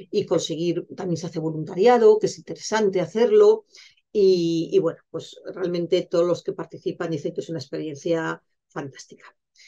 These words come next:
Eh, men-, cuando estéis en Estados Unidos, si bien Karina y yo vamos a seguir en contacto con vosotros durante todo el, durante toda la beca,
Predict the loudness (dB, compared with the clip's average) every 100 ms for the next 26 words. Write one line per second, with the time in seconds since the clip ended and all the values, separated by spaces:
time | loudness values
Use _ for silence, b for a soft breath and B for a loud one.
0 | b b _ 4 8 8 8 4 8 6
1 | 6 0 -2 0 0 0 0 2 2 2
2 | -2 -2 2 2 2 -2 -2 0 0 2
3 | 0 2 6 8 6 2 -4 2 2 4
4 | 0 -2 -2 -2 -2 -4 -4 -4 -2 -2
5 | -2 -8 -2 4 6 6 4 2 -2 -4
6 | -6 -6 -2 2 4 4 4 2 -4 -8